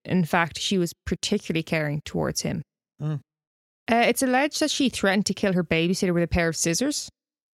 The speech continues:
Speaker 1: It was also said that she attempted to beat her psychiatrist after they accused her of acting out for attention. Now, what the fuck is this psychiatrist saying?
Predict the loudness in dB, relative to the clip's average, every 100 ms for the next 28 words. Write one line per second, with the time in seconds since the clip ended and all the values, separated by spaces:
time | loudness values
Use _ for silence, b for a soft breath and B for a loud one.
0 | _ _ _ _ _ _ 0 2 4 2
1 | 2 0 2 0 2 0 2 0 0 0
2 | -4 -2 0 2 2 0 0 -2 -2 0
3 | 0 0 -2 -4 -6 -10 _ _ _ _
4 | 2 2 2 0 0 0 0 0 2 0
5 | 0 0 0 2 0 2 0 -4 -12 _
6 | _ _ _ -2 -2 0 -2 -2 -8 -10
7 | _ _ _ _ _ _ _ _ _ 4
8 | 4 4 0 0 4 4 4 4 4 2
9 | -8 2 4 4 -2 -20 _ _ 2 4
10 | 2 2 0 2 0 2 0 0 -2 0
11 | -2 -6